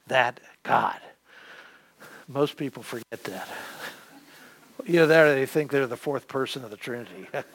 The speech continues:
Oh, yeah. Why is God triunity?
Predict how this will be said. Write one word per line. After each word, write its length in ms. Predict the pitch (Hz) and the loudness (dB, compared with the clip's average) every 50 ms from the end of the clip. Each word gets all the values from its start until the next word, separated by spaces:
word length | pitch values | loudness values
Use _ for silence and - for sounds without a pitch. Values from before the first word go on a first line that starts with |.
| - 330 330 160 - - - - - - - - - - | -18 -16 -16 -16 -16 -16 -16 -16 -16 -16 -18 -20 -14 -6
Oh, 180 | - 233 226 - | -4 -4 -2 -2
yeah. 560 | - - 180 190 190 175 147 - - - - - - - - _ _ _ _ _ _ _ _ _ _ _ - - - - - - - - - _ _ _ _ _ _ _ _ _ | -4 -4 -2 -2 -2 -2 -4 -6 -8 -10 -10 -12 -14 -14 -18 _ _ _ _ _ _ _ _ _ _ _ -20 -20 -20 -20 -20 -20 -20 -20 -20 _ _ _ _ _ _ _ _ _
Why 280 | - 156 147 156 175 180 | -4 4 8 10 10 10
is 160 | 185 170 139 | 8 6 2
God 420 | - - 175 175 175 175 175 - | 4 6 8 10 10 10 8 6
triunity? 1000 | - - - 185 175 170 170 170 160 151 165 180 190 196 196 190 - 208 208 202 | 0 -4 4 6 8 8 8 8 6 4 2 2 4 2 0 0 -2 -6 -6 -6